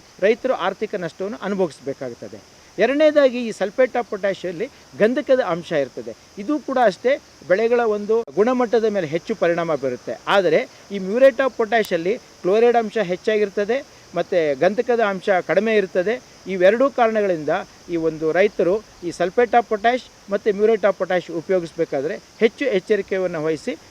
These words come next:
ತಾವು ಉಪಯೋಗಿಸಬೇಕಾಗುತ್ತೆ. ಈ ಒಂದು ನಿಟ್ಟಿನಲ್ಲಿ ಇಲ್ಲಿ ಗಮನಿಸಿ, ಇಲ್ಲಿ, ಆ, ಒಂದು ಶುದ್ಧವಾದ sulphate of potash ಇದೆ. ಇಲ್ಲಿ ಒಂದು ಪೊಟ್ಯಾಷನ್ನೇ ಈ ಎಸ್ ಒ ಪಿ ಅಂದರೆ sulphate of potash ನಕಲಿ ಮಾಡಿ, ಏ, ಮಾರ್ತಾ ಇರೋದಂಥ ಒಂದು ಕಂಡು ಬಂದಿದೆ.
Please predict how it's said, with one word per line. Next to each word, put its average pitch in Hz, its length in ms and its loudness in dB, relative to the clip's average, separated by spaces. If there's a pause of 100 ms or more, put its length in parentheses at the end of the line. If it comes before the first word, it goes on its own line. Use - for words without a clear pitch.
(100)
ತಾವು 190 200 4
ಉಪಯೋಗಿಸಬೇಕಾಗುತ್ತೆ. 147 920 -4 (300)
ಈ 247 100 -2
ಒಂದು 285 300 2
ನಿಟ್ಟಿನಲ್ಲಿ 214 540 -2
ಇಲ್ಲಿ 180 160 -2
ಗಮನಿಸಿ, 196 560 -2 (260)
ಇಲ್ಲಿ, 226 300 -2
ಆ, 160 640 0
ಒಂದು 156 720 -2
ಶುದ್ಧವಾದ 208 560 4
sulphate 185 440 -2
of 185 220 -2
potash 170 280 -2
ಇದೆ. 202 220 -4 (240)
ಇಲ್ಲಿ 226 380 0
ಒಂದು 185 580 -2
ಪೊಟ್ಯಾಷನ್ನೇ 233 760 0 (260)
ಈ 175 200 0
ಎಸ್ 165 220 2
ಒ 240 80 6
ಪಿ 175 200 0
ಅಂದರೆ 190 240 -2
sulphate 208 500 -2
of 202 100 -8
potash 190 320 -2
ನಕಲಿ 247 320 -2
ಮಾಡಿ, 220 360 -2 (260)
ಏ, 190 160 0
ಮಾರ್ತಾ 190 420 2
ಇರೋದಂಥ 175 360 0
ಒಂದು 180 320 -2 (580)
ಕಂಡು 180 180 0
ಬಂದಿದೆ. 170 440 0